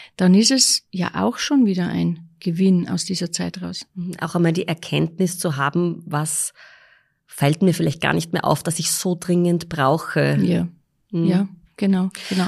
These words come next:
Speaker 2: Aber das heißt, du, wenn du sagst, Verzicht ist quasi schon Fasten, das heißt, würde ich jetzt eben das als Anlass nehmen und sagen, okay, ich verzichte jetzt einmal einen Monat, also oder die vierzig Tage auf Alkohol oder ich verzichte vierzig Tage auf Fleisch,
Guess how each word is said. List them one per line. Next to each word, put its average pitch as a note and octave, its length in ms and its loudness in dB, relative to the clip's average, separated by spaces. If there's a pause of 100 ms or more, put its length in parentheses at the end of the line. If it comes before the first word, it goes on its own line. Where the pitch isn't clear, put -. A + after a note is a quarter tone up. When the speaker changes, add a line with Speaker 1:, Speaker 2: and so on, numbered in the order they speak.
(140)
Speaker 2:
Aber F3 120 2
das F#3 80 4
heißt, G3 120 2
du, G#3+ 60 -2
wenn G#3+ 100 4
du G#3 60 2
sagst, G#3 260 -2
Verzicht - 600 -2
ist G#3+ 160 -6
quasi E3+ 300 2
schon G3+ 180 0
Fasten, A3 600 -2
das G3+ 200 -6
heißt, E3+ 480 -2
würde G#3+ 160 2
ich G#3+ 140 -4
jetzt G3 200 -6
eben F#3 380 0
das E3+ 200 -2
als - 160 -4
Anlass F3 400 0
nehmen F3 260 2
und E3+ 40 0
sagen, E3+ 160 -2
okay, F3 160 -4
ich E3 220 -6
verzichte F3+ 440 -6
jetzt E3+ 160 -2
einmal E3+ 160 0
einen D#3+ 200 0
Monat, E3 320 0
also E3 100 4
oder D3 140 -2
die D3 80 0
vierzig F3+ 400 -2
Tage D#3 460 2
auf D#3+ 280 2
Alkohol C#3+ 500 -2
oder D3+ 120 -6
ich D3+ 100 -8
verzichte E3 540 -4
vierzig E3 300 -8
Tage D3+ 420 -2
auf D#3 100 -4
Fleisch, C3+ 380 -2